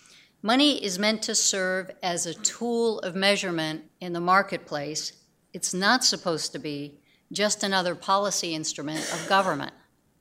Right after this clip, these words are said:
So how much can you trust the money these days? Who defines what money is worth? Who maintains the integrity of the money as a unit of account?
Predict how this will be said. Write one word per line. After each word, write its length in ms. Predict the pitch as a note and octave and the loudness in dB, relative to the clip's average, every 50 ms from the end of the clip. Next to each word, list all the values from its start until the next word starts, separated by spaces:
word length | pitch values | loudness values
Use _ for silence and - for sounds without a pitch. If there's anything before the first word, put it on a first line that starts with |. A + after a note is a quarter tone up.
| _ _ _ _ _ _ _ _ _ _ _ _ _ _ _ _ _ _ _ - | _ _ _ _ _ _ _ _ _ _ _ _ _ _ _ _ _ _ _ -4
So 520 | - - A#3 A3+ A3 G#3+ A3 A3 - - - - | -2 2 4 6 6 6 4 2 -2 -14 -10 -4
how 180 | - A#3+ G#3+ | 0 2 4
much 300 | - D#4 D4 D4+ - - | 4 4 4 2 0 0
can 180 | - C4 A#3+ A#3 | 2 2 2 2
you 140 | A#3 A3+ A3+ | 0 -4 -4
trust 420 | - - B3+ B3 A3 - - - | -4 -2 -2 -2 -2 -2 -4 -4
the 60 | G3 | -2
money 320 | F#3+ G3 G#3 A3+ G#3+ F3 D3 | 0 0 0 0 0 -2 -4
these 260 | D3+ D3 C#3+ C3+ C#3+ | -4 -6 -6 -6 -6
days? 440 | E3 D3+ D3 C#3+ C#3 C3+ - - _ _ _ _ _ _ _ _ _ _ _ _ _ _ _ _ _ _ _ _ _ _ _ | -6 -6 -6 -8 -8 -8 -10 -10 _ _ _ _ _ _ _ _ _ _ _ _ _ _ _ _ _ _ _ _ _ _ _
Who 120 | - C4+ C#4+ | -2 -2 0
defines 580 | C#4+ C#4 - - A#3 A3+ A3 G#3+ A3 G#3 - | 0 0 0 4 6 6 6 6 4 0 -2
what 80 | G3+ - | -4 -2
money 300 | F3+ F#3+ G3 G3 F#3+ F#3 | 0 2 2 2 2 -2
is 100 | F3 E3 | -2 -4
worth? 480 | F#3+ G3+ A#3 B3 F#3 B2+ - - - - _ _ _ _ _ _ _ _ _ _ _ _ _ _ _ _ _ _ - - | -4 -4 -2 -2 -2 -4 -8 -12 -18 -20 _ _ _ _ _ _ _ _ _ _ _ _ _ _ _ _ _ _ -2 2
Who 100 | D4 D4+ | 4 4
maintains 720 | C#4+ C4 B3 A#3 A3 - - A#3+ A#3+ A#3 A3+ A3 G3 - | 6 6 4 2 2 2 2 2 4 4 2 0 -4 -4
the 160 | - F#3 F3+ | -4 -4 -2
integrity 800 | E3+ E3 D#3+ - - B3 C4 B3+ B3+ G#3+ F3 E3 D#3+ D#3 D#3+ D#3 | -2 -2 -4 -2 0 0 0 0 -2 -4 -2 -2 -2 -2 -4 -4
of 160 | F3 E3 C#3+ | -6 -8 -6
the 80 | E3 E3+ | -6 -4
money 400 | D#3+ D#3+ D#3+ D3+ D#3 D#3+ F3 - - | -2 -2 -2 -2 -2 -4 -6 -4 -2
as 300 | F#3+ F#3+ F#3+ F#3+ F3+ F3+ | -2 0 0 0 -2 -4
a 60 | F3+ | -4
unit 320 | D#3+ F3 F#3 F#3+ F#3+ F3 | -4 -2 -2 -2 0 0
of 100 | F3 E3 | -2 -2
account? 460 | E3 D#3+ - - F3+ F3 D#3+ C#3+ C#3+ | -4 -6 -6 -4 -4 -4 -4 -4 -8